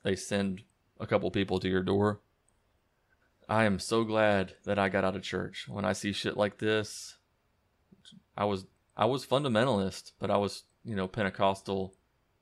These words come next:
and I wasn't, these I F B folk, oh man, that's like another level. They want it to be nineteen fifty so bad again. I know that Hemant Mehta,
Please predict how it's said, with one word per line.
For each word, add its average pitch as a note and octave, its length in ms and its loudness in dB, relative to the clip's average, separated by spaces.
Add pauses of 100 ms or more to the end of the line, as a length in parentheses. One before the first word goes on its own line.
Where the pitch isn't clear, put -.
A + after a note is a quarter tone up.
and F#2 280 -4
I F#2+ 100 -2
wasn't, G2 360 0 (920)
these G#2+ 180 -6
I G2+ 160 4
F - 180 -4
B F#2+ 440 -2 (640)
folk, F#2 400 -6 (380)
oh - 300 -18 (140)
man, - 160 -14 (1000)
that's G2 180 -8
like G2 120 -2
another F#2+ 340 0
level. F2+ 480 -2 (1200)
They G2 100 0
want G2+ 240 4
it E2 120 -6
to G#2 80 -6
be F#2 320 -4 (100)
nineteen F#2+ 460 -4
fifty F#2+ 640 -6
so C#3+ 380 2
bad G#2 500 4
again. F2+ 440 -4 (920)
I G2 100 2
know A2+ 240 8
that G2 380 2 (400)
Hemant G#2+ 240 2
Mehta, F#2+ 440 6